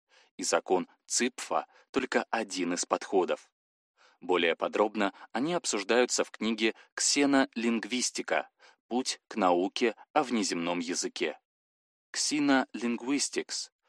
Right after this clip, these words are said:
Toward a Science of Extraterrestrial Language под редакцией Дугласа Вакоча. Если закон Ципфа отражает действительно универсальное свойство языка,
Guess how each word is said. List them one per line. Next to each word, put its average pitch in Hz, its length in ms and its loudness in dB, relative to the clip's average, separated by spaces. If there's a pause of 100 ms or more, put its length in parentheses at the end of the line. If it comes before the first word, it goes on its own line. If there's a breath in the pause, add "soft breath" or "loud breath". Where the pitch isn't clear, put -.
(160)
Toward 120 580 4 (220)
a 131 60 0
Science 127 760 0
of 98 140 2 (120)
Extraterrestrial 98 1400 2
Language 92 680 0 (320)
под 92 160 2
редакцией 110 680 2 (180 soft breath)
Дугласа 139 840 4
Вакоча. - 680 2 (960)
Если 90 500 2
закон 87 480 4
Ципфа - 580 0 (160 soft breath)
отражает 104 640 4
действительно 107 800 4
универсальное 104 880 6
свойство 92 500 2
языка, 85 520 0